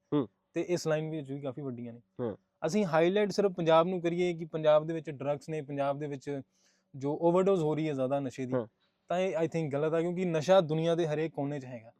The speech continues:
Speaker 1: ਹੂੰ, ਫਿਰ ਪੰਜਾਬ ਦੇ ਉੱਤੇ
Speaker 2: ਹੂੰ,
Speaker 1: ਕਿਉਂ
Speaker 2: ਹਾਂਜੀ,
Speaker 1: ਦਾਗ
Speaker 2: ਉਹ,
Speaker 1: ਲੱਗ ਰਿਹਾ?
Speaker 2: ਆ, ਉਹ ਇਸ ਕਰਕੇ ਹੁੰਦਾ ਕਿਉਂਕਿ ਆਪਾਂ ਜਿਹੜੇ ਆ, ਅ, ਜਿਹੜੇ ਪੰਜਾਬੀ ਨੌਜਵਾਨ ਨੇ ਸਾਡੇ,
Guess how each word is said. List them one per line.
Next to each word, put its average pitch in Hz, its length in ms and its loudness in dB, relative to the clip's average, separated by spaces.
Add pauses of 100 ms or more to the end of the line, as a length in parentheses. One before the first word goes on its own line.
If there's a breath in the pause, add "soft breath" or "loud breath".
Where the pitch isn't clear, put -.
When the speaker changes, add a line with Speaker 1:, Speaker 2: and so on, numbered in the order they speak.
(160)
Speaker 1:
ਹੂੰ, 110 220 0 (400)
ਫਿਰ 120 100 -8
ਪੰਜਾਬ 143 420 4
ਦੇ 156 60 2
ਉੱਤੇ 160 180 0
Speaker 2:
ਹੂੰ, 156 100 0
Speaker 1:
ਕਿਉਂ 139 420 2
Speaker 2:
ਹਾਂਜੀ, 151 180 -4
Speaker 1:
ਦਾਗ 110 220 2
Speaker 2:
ਉਹ, 226 240 6
Speaker 1:
ਲੱਗ 185 60 -6
ਰਿਹਾ? - 220 0
Speaker 2:
ਆ, - 20 10
ਉਹ 214 220 8
ਇਸ 202 120 0
ਕਰਕੇ 220 260 2
ਹੁੰਦਾ 208 280 2
ਕਿਉਂਕਿ 196 300 -2
ਆਪਾਂ 185 360 4
ਜਿਹੜੇ 185 300 4
ਆ, 196 120 6
ਅ, - 720 -4
ਜਿਹੜੇ 165 200 2
ਪੰਜਾਬੀ 160 360 0
ਨੌਜਵਾਨ 156 400 -2
ਨੇ 175 100 -6
ਸਾਡੇ, 139 280 -6